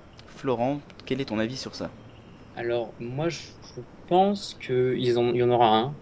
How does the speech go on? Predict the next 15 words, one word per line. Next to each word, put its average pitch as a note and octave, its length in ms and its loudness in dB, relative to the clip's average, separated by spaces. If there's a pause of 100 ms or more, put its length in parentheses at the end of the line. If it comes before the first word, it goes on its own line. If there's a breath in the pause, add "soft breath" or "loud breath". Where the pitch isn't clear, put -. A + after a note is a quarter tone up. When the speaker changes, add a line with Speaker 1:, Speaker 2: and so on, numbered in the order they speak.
(120)
Speaker 2:
euh, - 220 0 (140)
parce - 280 -4 (180)
que, A#2+ 280 8 (760 loud breath)
euh, G#2+ 40 0
ils G#2 160 -2
ont G#2+ 60 0
dit B2 140 2
qu'on, B2+ 180 0 (460)
la B2 100 12
plupart C#3+ 200 6
du C#3 80 8
temps, D3+ 160 0
Blizzard, C#3 580 6 (280)
euh, A2 60 -2
donc A#2 200 -2